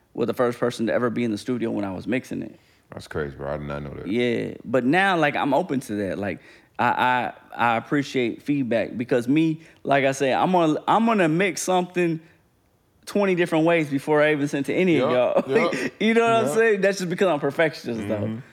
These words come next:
Speaker 1: So now to a point where, like, I'm cool with it. Like, if whoever's there, what we mixing, let's get it. Because the same thing, though, too. Like, I know y'all, y'all know how serious I am.
Speaker 2: Yup.
Speaker 1: So no one's gonna be like,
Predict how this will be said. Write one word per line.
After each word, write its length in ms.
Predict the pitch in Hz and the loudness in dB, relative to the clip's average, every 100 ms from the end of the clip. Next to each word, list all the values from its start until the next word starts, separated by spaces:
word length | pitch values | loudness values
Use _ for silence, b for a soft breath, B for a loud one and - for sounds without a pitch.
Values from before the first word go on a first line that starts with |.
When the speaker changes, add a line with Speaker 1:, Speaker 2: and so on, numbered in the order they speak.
| B | B
Speaker 1:
So 260 | - 156 156 | 0 2 4
now 460 | 151 156 - 156 | 4 2 2 2
to 100 | 143 | 0
a 40 | 135 | -2
point 240 | 151 139 | 0 0
where, 100 | 131 | 0
like, 220 | 127 110 - b b - | 0 -2 -10 b b -2
I'm 140 | 131 | 0
cool 240 | 147 185 175 | 2 0 2
with 240 | 139 117 | 0 -4
it. 60 | 104 | -6
Like, 240 | 104 90 - | -6 -8 -10
if 120 | 98 _ - | -14 _ -20
whoever's 460 | - 123 131 127 120 | -4 0 0 0 -2
there, 180 | 123 127 | 0 0
what 160 | 117 117 | 0 -2
we 120 | 123 | 0
mixing, 400 | 120 123 123 107 | 0 -2 -4 -2
let's 180 | 104 - | -4 -2
get 200 | 131 110 | 0 0
it. 100 | 107 | -2
Because 320 | 139 147 131 B B | 0 0 0 B B
the 80 | - | -10
same 260 | - 202 180 | 0 0 2
thing, 200 | 214 226 | 0 2
though, 120 | 196 | 2
too. 140 | - 233 | 2 2
Like, 200 | 165 - | 2 4
I 80 | 190 | 2
know 140 | 208 | 4
y'all, 420 | 180 180 185 175 | 4 4 4 2
y'all 300 | 180 190 185 | 2 2 2
know 260 | 175 196 202 | 4 4 4
how 160 | 190 | 2
serious 320 | 160 190 196 190 | 0 2 2 4
I 120 | 190 | 2
am. 300 | 208 208 202 | 2 2 0
Speaker 2:
Yup. 280 | 98 127 - | -2 -4 2
Speaker 1:
So 160 | 202 | 4
no 160 | 185 208 | 4 4
one's 220 | 220 190 | 2 2
gonna 180 | 190 190 | 2 4
be 100 | 190 | 4
like, 240 | 160 123 | 2 0